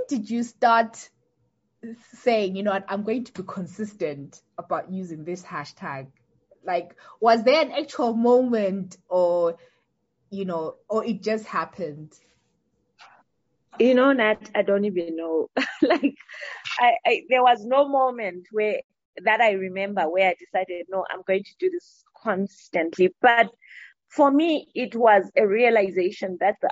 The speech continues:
Speaker 2: answer to all the problems I was seeing was that zanu must go. Like, you know, I would, I, I would think of something and think, Oh my God, you know, I'm supposed to pay this bill, but they want it in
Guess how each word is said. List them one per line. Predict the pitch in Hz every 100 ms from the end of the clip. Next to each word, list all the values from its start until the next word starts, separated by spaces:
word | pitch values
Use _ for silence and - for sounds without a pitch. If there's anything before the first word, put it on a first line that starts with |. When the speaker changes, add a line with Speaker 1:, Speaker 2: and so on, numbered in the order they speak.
| -
Speaker 2:
answer | - 226 247 - 190 - _ _ _ -
to | - - -
all | 202 240 226
the | 208
problems | - 214 196 170 170 _ _ -
I | 208
was | 170 180
seeing | - 190 170
was | 170 165
that | 180 180
zanu | 180 175 175
must | 139 -
go. | - 123
Like, | 85 220 214 - - -
you | 233
know, | 233 254
I | 254
would, | 247 202 _ _ _
I, | 262 - -
I | 247
would | 254 208 196 -
think | 311 330 -
of | 254
something | - 254 233 233 220 233 208 -
and | 175 160
think, | 240 220 214
Oh | 233
my | 202 175 -
God, | 185 190 190 180 -
you | 196
know, | 190 190 196 196 202 _ - _ _ -
I'm | 196
supposed | 208 202 220 214
to | 190
pay | 240 202
this | 202 214 - _
bill, | - 196 208 208 202 202 202 196
but | 185 180 _
they | 190
want | 180 208 214
it | 220
in | 190